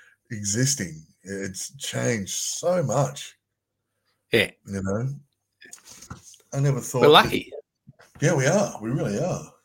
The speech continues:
Speaker 1: Like, self-dri-, driving cars. I always thought that kit was make-believe, and then,
Speaker 2: <laughs>
Speaker 1: you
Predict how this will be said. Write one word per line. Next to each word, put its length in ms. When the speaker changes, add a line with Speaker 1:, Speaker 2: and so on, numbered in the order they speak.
Speaker 1:
Like, 280
self-dri-, 760
driving 480
cars. 420
I 100
always 320
thought 200
that 220
kit 420
was 240
make-believe, 840
and 160
then, 340
Speaker 2:
<laughs> 60
Speaker 1:
you 180